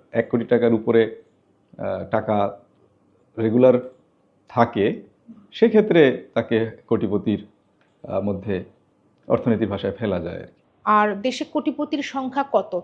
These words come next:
Speaker 2: তার কোনো পরিসংখ্যান কি আছে?
Speaker 1: কোটিপতির সংখ্যা কত, এ বিষয়ে আসলে কোনো পরিসংখ্যান কোনো সংস্থা প্রকাশ করে না। আহ, একমাত্র বাংলাদেশ ব্যাংক আপনি দেখবেন,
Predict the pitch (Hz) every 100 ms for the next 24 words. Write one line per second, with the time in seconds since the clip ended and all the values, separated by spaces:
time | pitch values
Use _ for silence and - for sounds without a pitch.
0 | - 220 226 247 233 240 240 240 233 226
1 | 226 214 214 185 - _ _ _ _ _
2 | - 196 196 233 220 214 214 175 - 139
3 | 127 101 87 - _ _ _ _ _ _
4 | _ _ _ _ 143 143 147 131 - -
5 | 160 180 185 208 185 214 208 175 170 165
6 | 139 - 143 135 131 120 123 120 117 -
7 | 110 - 110 117 110 104 - 117 120 92
8 | 95 - _ _ _ _ _ _ _ _
9 | _ - 107 107 - 139 139 147 131 143
10 | 156 175 160 180 175 170 - _ _ _
11 | _ _ _ 123 123 135 131 120 135 135